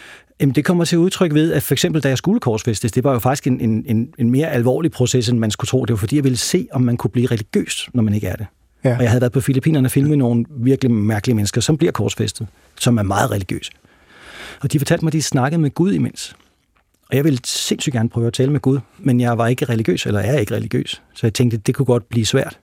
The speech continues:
Speaker 2: Hvor tæt kom du?
Speaker 1: Jeg talte med Gud.
Speaker 2: Det mener du?
Speaker 1: I ramme alvor.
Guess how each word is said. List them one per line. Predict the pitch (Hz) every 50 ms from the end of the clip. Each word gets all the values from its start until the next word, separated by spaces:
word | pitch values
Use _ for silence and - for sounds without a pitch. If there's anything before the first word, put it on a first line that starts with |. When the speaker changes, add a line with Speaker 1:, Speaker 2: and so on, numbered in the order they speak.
| _ _ -
Speaker 2:
Hvor | - 110
tæt | - 156 151 -
kom | - 151 139 139 123
du? | 143 131 _ _ _ _ _ _ _ _ -
Speaker 1:
Jeg | 143 170 -
talte | - 143 156 151 160
med | 156 147
Gud. | - 127 131 123 - _ _ _ _ _ _ _ _ _ _ _ _ -
Speaker 2:
Det | 175 175
mener | 160 139 135 139 139
du? | 143 139
Speaker 1:
I | 135 113
ramme | 87 87 87 98 117 143 160
alvor. | 160 - 104 110 107 - -